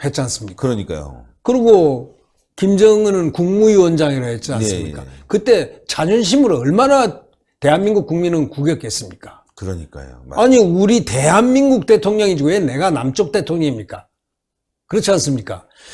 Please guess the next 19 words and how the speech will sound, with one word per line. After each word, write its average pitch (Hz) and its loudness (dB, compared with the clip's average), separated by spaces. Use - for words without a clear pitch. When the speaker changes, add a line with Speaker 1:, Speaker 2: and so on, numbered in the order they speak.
Speaker 1:
이런 202 6
등등의 208 2
일련의 214 2
여러 151 -6
가지가 170 2
바로 226 4
북한에 180 0
대해서 151 -2
지금 143 -2
뭔가 135 -2
지는, 214 4
소위 139 -2
그냥 170 2
무조건하고 170 0
달래는, 139 -2
우리가 196 4
무장해제도 190 2
먼저 151 2
했잖아요. 107 -4